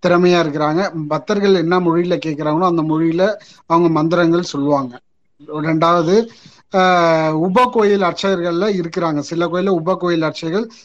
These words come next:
சில கோயில் டைரக்டா கருவறையில இருக்கிற சன்னதியில போய் பூஜை பண்றதுக்கான அர்ச்சகர்களும் இருக்கிறாங்க. ரெண்டு, ரெண்டு இடத்துலயும் போட்டிருக்காங்க ஆட்கள்.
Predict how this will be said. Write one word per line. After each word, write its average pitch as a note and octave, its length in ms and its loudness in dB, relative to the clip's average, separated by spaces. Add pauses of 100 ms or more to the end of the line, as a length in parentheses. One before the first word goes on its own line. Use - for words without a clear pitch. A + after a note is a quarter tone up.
சில G3+ 320 2
கோயில் A3 240 2
டைரக்டா F3 480 0
கருவறையில F#3 680 2
இருக்கிற F3 460 -4 (440)
சன்னதியில G3+ 420 2
போய் G3 120 2
பூஜை F3+ 240 0
பண்றதுக்கான E3+ 680 0
அர்ச்சகர்களும் E3+ 380 0
இருக்கிறாங்க. C#3 340 -4
ரெண்டு, E3+ 280 -2
ரெண்டு E3+ 260 2
இடத்துலயும் G3 340 0
போட்டிருக்காங்க C#3+ 460 -2
ஆட்கள். C3 360 -8